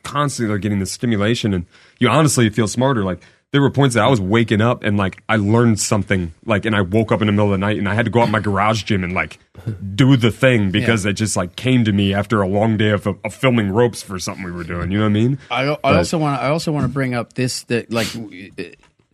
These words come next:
Speaker 2: and Sima, you talked a little bit about sort of, you know, the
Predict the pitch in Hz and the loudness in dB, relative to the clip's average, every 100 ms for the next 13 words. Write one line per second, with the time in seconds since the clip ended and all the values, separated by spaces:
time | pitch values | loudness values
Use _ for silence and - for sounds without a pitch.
0 | _ _ _ _ _ - 143 180 165 156 | _ _ _ _ _ 0 2 4 6 6
1 | 170 - 180 151 147 147 151 143 139 127 | 4 4 4 4 2 2 4 2 0 0
2 | 123 120 117 131 117 113 110 104 | -2 -2 -2 -2 0 -2 -2 -4